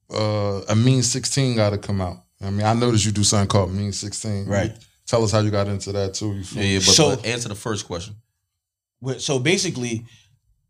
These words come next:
Speaker 2: how I, how I, how I do everything, it's I, I run Blazing Bars and I run the floor equally, right?
Speaker 1: Mm-hmm.
Speaker 2: So the,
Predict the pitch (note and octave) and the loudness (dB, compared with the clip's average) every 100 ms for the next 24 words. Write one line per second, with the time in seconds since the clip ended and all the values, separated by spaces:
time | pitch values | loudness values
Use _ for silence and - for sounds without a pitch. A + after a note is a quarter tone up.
0 | _ - C#3 C#3 E3 F3 C#3 D3 E3+ E3 | _ -6 2 4 4 4 2 4 4 2
1 | A2+ - C3 C#3+ D#3+ C#3+ A#2+ D3+ - C3 | -2 -6 0 4 4 2 -2 -2 0 0
2 | A2 G2 F2+ F2+ F#2+ D#2+ - - - _ | -2 -4 -8 -6 -6 0 2 2 -2 _
3 | _ _ _ _ G#2 A2 A#2+ A#2 A#2+ D3+ | _ _ _ _ -2 -2 2 2 4 4
4 | E3 D#3 C#3+ - - G#2 C3+ B2+ A#2 A#2+ | 4 2 -4 -18 -8 0 0 0 0 2
5 | A#2+ A2+ - G2 G2 G2+ A2 G2+ F#2 G#2+ | 2 0 -4 -4 -4 0 0 -2 -4 -2
6 | G#2+ G#2 - - - G#2+ E2 D#2 E2 F#2 | -2 -2 -6 -10 -6 -6 -6 -12 -12 -16
7 | _ _ _ F2 G#2+ B2 A#2+ - G2+ F#2 | _ _ _ -8 -4 -4 -8 -2 2 4
8 | G#2+ A#2+ - - B2+ A#2 G2+ F#2+ A2 | 4 2 -2 2 4 2 -4 -6 -4